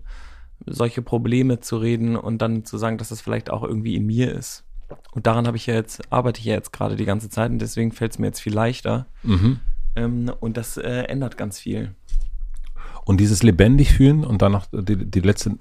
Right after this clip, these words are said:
Speaker 2: die letzte Nachfrage, dann können wir noch mal so ein bisschen über den Monat reden und später kommen wir noch
Speaker 1: Zieh
Speaker 2: mal
Speaker 1: mir
Speaker 2: zum
Speaker 1: mal kurz die Schuhe aus.
Speaker 2: So, das ist Lebendigkeit, oder?
Speaker 1: Ja, meine Wildlingsschuhe zieh ich aus, die sind super warm.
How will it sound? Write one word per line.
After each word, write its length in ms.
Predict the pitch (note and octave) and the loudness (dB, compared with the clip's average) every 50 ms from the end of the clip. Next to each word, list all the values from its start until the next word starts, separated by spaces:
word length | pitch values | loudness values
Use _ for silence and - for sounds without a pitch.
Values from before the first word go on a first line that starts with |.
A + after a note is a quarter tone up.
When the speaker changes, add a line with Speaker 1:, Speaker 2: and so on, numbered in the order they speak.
| - - | 2 4
Speaker 2:
die 60 | G#2 | 6
letzte 300 | G#2+ C3 C#3 - - A#2+ | 8 8 6 6 6 8
Nachfrage, 340 | A2 A2 A2 - - G#2 F#2 | 8 8 6 6 6 6 8
dann 200 | F#2+ F#2 F#2+ F#2+ | 8 6 6 4
können 160 | - G#2+ G2 | 4 4 4
wir 80 | F#2+ F#2+ | 6 6
noch 80 | F#2+ F#2 | 6 6
mal 140 | F2+ F2 | 6 4
so 60 | E2+ F#2 | 4 4
ein 60 | F2 | 2
bisschen 280 | F2 - F#2+ G2 - | 2 0 0 -2 0
über 160 | - F2+ F2+ E2+ | 2 2 4 4
den 120 | F2+ E2+ | 4 4
Monat 260 | F2+ G2+ G#2+ A2+ G2+ | 4 4 4 4 4
reden 240 | G2 G2+ G2+ G#2 G2+ | 4 4 4 4 2
und 200 | G2+ F#2 E2+ - | 0 -2 -2 -4
später 240 | - - F#2+ F2+ F2 | -2 0 2 2 2
kommen 180 | - - F#2 F2+ | 0 0 0 2
wir 40 | E2+ | 2
noch 80 | E2+ E2+ | 2 2
Speaker 1:
Zieh 60 | E2 | 2
Speaker 2:
mal 60 | E2 | 2
Speaker 1:
mir 60 | - | 2
Speaker 2:
zum 60 | - | 0
Speaker 1:
mal 100 | D#2+ D#2+ | 0 -2
kurz 280 | D#2 - D#3 D#3 - - | -2 -2 -6 -6 -8 -10
die 80 | D3 C#3 | -14 -14
Schuhe 400 | - - E3 D#3+ D#3 C3+ - - | -10 -6 -4 -4 -4 -4 -6 -8
aus. 340 | - G2+ G#2+ - - - _ _ _ _ _ _ _ - E2+ D#2+ D#2 | -10 -12 -12 -14 -18 -20 _ _ _ _ _ _ _ -10 -8 -6 -6
Speaker 2:
So, 440 | D2+ C#2+ D#2 D#2 E2+ G#2 A2+ F2+ D#2+ - - _ - - - | -4 -4 0 4 6 6 6 6 4 -2 -10 _ -20 0 2
das 240 | - G#2 A#2 - | 4 4 4 4
ist 120 | A#2+ - - | 2 4 6
Lebendigkeit, 640 | D#2+ D2+ D#2+ D#2 D#2 D#2 D#2+ - - - D#2+ D#2+ | 6 6 6 4 2 2 0 0 -2 -2 -4 -2
oder? 160 | D#2+ F2+ G#2+ | 0 2 2
Speaker 1:
Ja, 180 | A#2+ A#2+ - - - - - - - | 2 2 -2 -6 -12 -14 -14 -14 -6
meine 320 | C3 B2+ B2+ B2+ B2+ A#2+ B2+ | -2 0 2 2 2 4 4
Wildlingsschuhe 720 | C#3 D3+ D#3 - C#3 C3 B2 A#2 - - - B2+ A#2+ A2+ | 2 2 2 0 0 0 0 0 -2 -2 -2 -2 -2 -2
zieh 200 | A2+ - - A2+ | -2 -4 -6 -6
ich 180 | A2+ A2 A2+ - | -6 -6 -4 -4
aus, 200 | - A#2 A2+ - | -4 -4 -4 -2
die 60 | A#2+ | 0
sind 220 | A#2+ C3 C3 B2 - | 0 0 0 0 -2
super 380 | - A#2+ C3+ C#3+ - - C3+ B2 | -4 -4 -4 -2 0 0 2 4
warm. 400 | B2 A#2+ B2+ A#2+ A2 G#2+ G#2+ | 6 6 6 6 4 2 -2